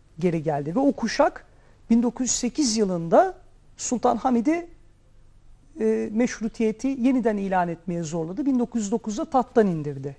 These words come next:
Bin dokuz yüz on üç yılındaki Baba Ali baskınıyla da iktidarın iplerini kesin kes eline aldı. Ve bin dokuz yüz dokuz yılı itibariyle baktığınızda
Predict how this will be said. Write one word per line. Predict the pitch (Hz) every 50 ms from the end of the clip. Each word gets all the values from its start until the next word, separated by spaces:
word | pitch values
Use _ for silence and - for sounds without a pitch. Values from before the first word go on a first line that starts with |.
| - -
Bin | 202 226 233
dokuz | 240 247 - - 247
yüz | 202 254
on | 302 285
üç | 269 - - - 220
yılındaki | 202 190 190 180 170 160 151 - 180 156
Baba | 196 226 233 196 226 220
Ali | 226 240 247 277 208
baskınıyla | 202 190 - - - - 190 180 180 175 165 175 170
da | 233 302 339 - - - - - - - -
iktidarın | - 233 - - 220 269 247 247 254 254 247
iplerini | 220 - - 208 196 196 190 214 262 320 339 339 - - _ _ _ -
kesin | - 262 240 - - 226
kes | - - 277 254 -
eline | 381 220 208 202 185 175
aldı. | 151 147 143 139 147 147 - - - - - - - - - - - - - - - - _ -
Ve | 185 240 202
bin | 220 202 180
dokuz | 208 - - 240 233 196
yüz | 247 233 190 170
dokuz | 190 175 - 330 320 254 247
yılı | 254 226 214
itibariyle | 208 190 - - 180 196 185 185 180 175 175 160 165 151
baktığınızda | 165 170 - - - - 175 170 165 165 165 151 143 143 190 285 359